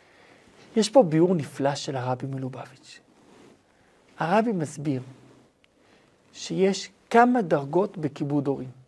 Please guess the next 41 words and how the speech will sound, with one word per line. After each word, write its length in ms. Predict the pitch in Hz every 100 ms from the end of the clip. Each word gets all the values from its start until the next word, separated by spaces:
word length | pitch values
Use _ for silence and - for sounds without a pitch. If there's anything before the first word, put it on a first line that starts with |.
| _ _ _ _ _ _
דרגה 260 | 208 202 277
ראשונה 480 | 277 - 196 226 262
זה 120 | 190
לא 240 | 180 214
לבזות 520 | 202 151 151 147 180
את 160 | 190 -
ההורים, 320 | 147 127 131
לא 80 | 170
להיות 260 | 202 202 -
כפוי 280 | - - 208
טובה. 300 | 170 180 156 151 - _ _ - - _
זה 60 | 175
אנחנו 240 | 180 -
רואים 240 | 175 190 160
בנוח 560 | 160 185 196 - - - _ -
שמקלל 560 | - - 170 165 175 190
את 120 | 190
הנכד 340 | 165 185 180 180
שלו 220 | 170 156
כנען 340 | 165 175 175
ואת 160 | 156 156
הבן 240 | 156 185
שלו 200 | 180 175
חם 240 | 151 190 170
על 80 |
זה, 200 | 165 180 196
על 100 | -
זה 140 | 160 196
שביזו 460 | 208 165 165 156
אותו. 240 | 220 214 160 - _ - - _
כי 120 | - 196
אסור 240 | 185 247
לבזות, 360 | 233 185 175 185
גם 340 | 165 185 180 156
גוי 320 | 151 180 180
אסור 220 | 156 185
לו 80 | 160
לבזות 360 | 147 139 143 143
את 120 | -
ההורים 280 | 131 131 135
שלו. 200 | -